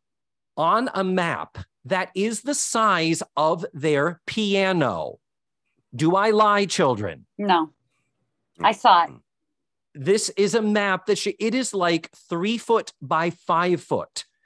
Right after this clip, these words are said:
Speaker 1: she has a map with a little magnetic truck on it where she's gonna track where he is leading up to his arrival because he's coming and he's taking her to this very, very, very important winter carnival.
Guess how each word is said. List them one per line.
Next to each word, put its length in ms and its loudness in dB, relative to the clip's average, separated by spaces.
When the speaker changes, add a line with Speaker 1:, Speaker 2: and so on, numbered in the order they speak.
Speaker 1:
she 260 -6
has 320 0
a 120 0
map 680 -2
with 160 -2
a 60 0
little 420 0
magnetic 540 -2
truck 340 -6
on 160 -2
it 100 -6
where 160 0
she's 280 -6
gonna 200 -2
track 540 -6
where 260 0
he 220 -6
is 340 0
leading 500 0
up 220 -4
to 300 -6
his 240 0
arrival 600 0
because 600 -2
he's 320 -4
coming 380 0
and 100 -4
he's 140 -10
taking 360 -2
her 140 0
to 160 -6
this 200 -6
very, 480 -2
very, 480 -2
very 460 0
important 640 -4
winter 340 -6
carnival. 600 -2